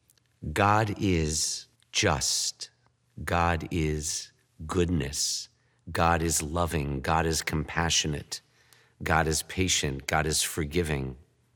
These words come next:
God is wondrous. God is awe. God is the creator of this world. And so if we want to try to create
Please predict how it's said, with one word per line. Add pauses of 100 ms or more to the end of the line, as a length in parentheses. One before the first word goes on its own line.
(720)
God
is
wondrous. (880)
God
is
awe. (680)
God
is (460)
the
creator
of
this
world. (560)
And
so (640)
if
we
want
to (220)
try
to
create